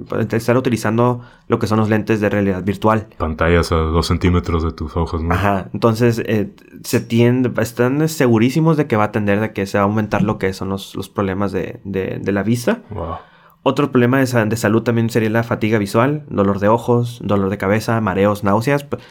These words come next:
Speaker 1: y esto es de, todo esto es porque la realidad virtual afecta la conexión del ojo-cerebro.
Speaker 2: Simón.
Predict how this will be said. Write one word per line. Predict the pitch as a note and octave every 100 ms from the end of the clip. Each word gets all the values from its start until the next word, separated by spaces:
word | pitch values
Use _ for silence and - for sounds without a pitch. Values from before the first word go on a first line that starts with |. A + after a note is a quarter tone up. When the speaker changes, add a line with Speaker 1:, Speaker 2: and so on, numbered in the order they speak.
| - _ -
Speaker 1:
y | A2+ A2+
esto | A2 A2+ B2
es | A#2+ A#2+ A#2
de, | B2+ A2 G2 F2+ -
todo | C#3+ D3+
esto | D#3 C#3+
es |
porque | - - B2+ G#2+
la | G#2
realidad | A2 G#2+ G#2
virtual | A#2+ A#2+ B2 B2 C#3+ D3 _ _ _ _ -
afecta | - - A#2 C3+
la | C3
conexión | B2 G#2+ G2+ G#2+
del | G#2+
ojo-cerebro. | G#2 A#2 F#2 G#2 F#2+ F#2+ -
Speaker 2:
Simón. | - F2 D#2+